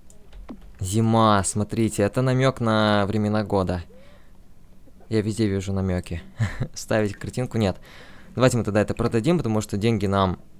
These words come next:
очень. Хотя, хотя вот это можно оставить. В дом памяти поставить и, да, пускай пока будет здесь. Вставить в рамку. Пускай висит здесь.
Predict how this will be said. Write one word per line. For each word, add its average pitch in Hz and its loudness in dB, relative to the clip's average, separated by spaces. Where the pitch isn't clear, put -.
очень. 101 0
Хотя, 92 -6
хотя - -4
вот 123 -2
это 139 0
можно 104 0
оставить. 87 -6
В 107 -8
дом 117 2
памяти 117 2
поставить 131 0
и, 92 0
да, 92 -6
пускай - -6
пока - -8
будет 92 -6
здесь. 117 0
Вставить 95 0
в 104 0
рамку. 104 0
Пускай - -2
висит 101 -2
здесь. 85 -6